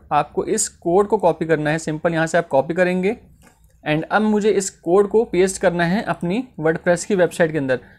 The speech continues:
अगर मेरी वेबसाइट WordPress में नहीं है, एक नॉर्मल एचटीएमएल वेबसाइट है या फिर core पीएचपी पे भी वेबसाइट है, तो सिंपल इस टैग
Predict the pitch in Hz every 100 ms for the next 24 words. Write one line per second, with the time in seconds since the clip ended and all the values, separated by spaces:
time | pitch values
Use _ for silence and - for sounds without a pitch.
0 | - 156 208 214 214 202 196 202 185 180
1 | 196 202 - 190 185 196 190 156 156 180
2 | 190 151 - - 196 208 190 190 175 175
3 | 175 175 185 - 180 196 180 165 - 208
4 | 196 202 175 165 160 156 196 - - _
5 | - - 220 220 247 196 196 190 175